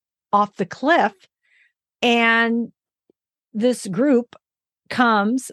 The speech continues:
Mike Barnes comes, and they and his group come and leave them hanging. Basically, they actually leave them hanging. I think they take the ropes and everything. So they have to figure out, you know, how to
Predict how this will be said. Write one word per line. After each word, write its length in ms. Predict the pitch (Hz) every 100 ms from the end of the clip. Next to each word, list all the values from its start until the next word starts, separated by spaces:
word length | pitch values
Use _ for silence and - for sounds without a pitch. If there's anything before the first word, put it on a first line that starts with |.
| -
Mike 280 | 208 226 -
Barnes 440 | 202 202 220 - - -
comes, 360 | 254 240 226 -
and 260 | 226 220 220
they 300 | 220 220 220
and 160 | 202
his 180 | 202 165
group 300 | 185 196 208
come 420 | - 233 226 226 -
and 400 | 208 214 208 202 - _
leave 260 | 214 262 254
them 160 | 269
hanging. 520 | 226 285 466 202 170
Basically, 600 | 160 254 - - 262 277
they 260 | 269 285 277
actually 420 | - 302 - 285 285
leave 240 | 269 277
them 140 | 254
hanging. 480 | 240 220 320 285 233
I 100 | 208
think 200 | 220 269
they 120 | 262
take 260 | 233 254 247
the 120 | 240
ropes 500 | 175 196 220 240 -
and 100 | 262
everything. 480 | 247 254 254 269 277
So 440 | 294 254 226 214 208 - - - - -
they 100 | 254
have 140 | 269
to 100 | 220
figure 280 | - 240 220
out, 300 | 202 208 196 - _ _
you 140 | 220 208
know, 160 | 185
how 320 | 170 202 196 196
to 440 | - 208 190 185